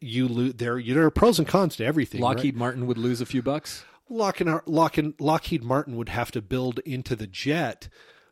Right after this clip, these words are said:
Speaker 1: the cost in weight and expense to have the system that does that.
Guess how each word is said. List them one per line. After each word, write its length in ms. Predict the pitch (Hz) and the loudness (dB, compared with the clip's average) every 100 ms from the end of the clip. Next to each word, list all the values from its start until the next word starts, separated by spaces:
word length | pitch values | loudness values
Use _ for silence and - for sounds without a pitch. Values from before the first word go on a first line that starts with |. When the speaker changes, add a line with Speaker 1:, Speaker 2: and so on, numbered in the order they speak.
| _ | _
Speaker 1:
the 380 | 123 110 123 113 - | -10 -4 -2 -2 -4
cost 500 | - 160 143 - - | 0 2 4 0 -2
in 280 | 139 110 104 | -4 -6 -4
weight 360 | 120 123 131 - | -2 -2 -4 -12
and 140 | 113 | -12
expense 760 | 101 - - - 180 147 - - | -8 -6 -4 -2 -2 -2 -4 -6
to 120 | - | -6
have 280 | 107 117 113 | -6 -6 -8
the 80 | 107 | -6
system 460 | - 117 - 113 104 | -6 -4 -6 -8 -12
that 160 | 104 | -10
does 320 | 120 139 120 - | -4 -4 -4 -8
that. 420 | 147 131 - | -14 -18 -18